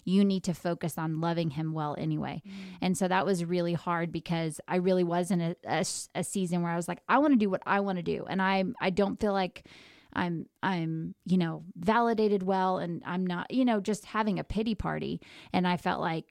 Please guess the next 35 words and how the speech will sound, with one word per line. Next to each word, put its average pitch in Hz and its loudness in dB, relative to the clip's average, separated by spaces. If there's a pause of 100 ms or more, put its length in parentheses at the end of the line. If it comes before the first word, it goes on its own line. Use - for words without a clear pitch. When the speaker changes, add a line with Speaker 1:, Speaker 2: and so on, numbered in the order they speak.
(120)
Speaker 1:
that 170 2
was 165 0
really 170 0
strong. 165 -2 (140)
You 190 6
know, 160 2
<laughs> 202 -4
God 208 4
was 185 -2
like, 165 -2
"So - 0
what? 190 2
You 190 4
are 185 4
to - -6
love 170 0
anyway. 180 2
You 175 0
can 196 -2
trust 185 -2
me, 160 -2
and 165 -2
that's 170 -2
what - -4
matters." 165 -2 (440)
And 180 2
so, 175 2
um, 160 -2 (440)
doing 226 6
things 185 0
like 165 -4 (180)
going 180 4
to - -8
see - -6
you 165 -2